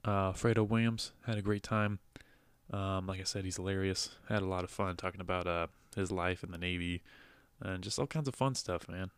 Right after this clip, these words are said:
Um, he's really fun to talk to, and he's gonna be in an upcoming show with us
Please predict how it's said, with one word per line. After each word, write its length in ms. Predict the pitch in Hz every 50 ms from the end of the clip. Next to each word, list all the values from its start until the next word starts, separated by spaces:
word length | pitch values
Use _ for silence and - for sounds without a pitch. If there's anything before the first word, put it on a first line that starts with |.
| -
Um, 360 | - 95 95 92 90 87 87 - _ - _ _ _ _ _ -
he's 140 | - 110 101
really 140 | 113 110 104
fun 160 | - 110 104
to 60 | 101
talk 200 | - 117 110 101
to, 200 | - 110 110 110
and 220 | 107 104 104 101 101
he's 140 | 107 107
gonna 140 | 120 123 117
be 140 | 104 113 110
in 80 | 113 107
an 60 | 104
upcoming 380 | 107 - - - 117 110 107
show 220 | 101 - - 104 104
with 160 | 104 98 -
us 260 | 104 98 - - -